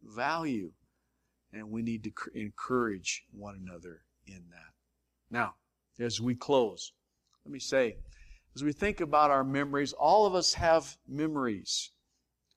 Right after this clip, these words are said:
Not only these memories that we're talking about today, the good memories of the blessings of God, but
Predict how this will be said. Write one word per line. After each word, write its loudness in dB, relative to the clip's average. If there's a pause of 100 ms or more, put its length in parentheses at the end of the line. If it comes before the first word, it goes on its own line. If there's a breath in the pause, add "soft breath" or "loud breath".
(640)
Not 6
only 4
these 0
memories -2
that -2
we're -4
talking 2
about 0
today, 0 (400 soft breath)
the -12
good 2
memories 0
of -6
the -6
blessings -2
of -16
God, -10
but -10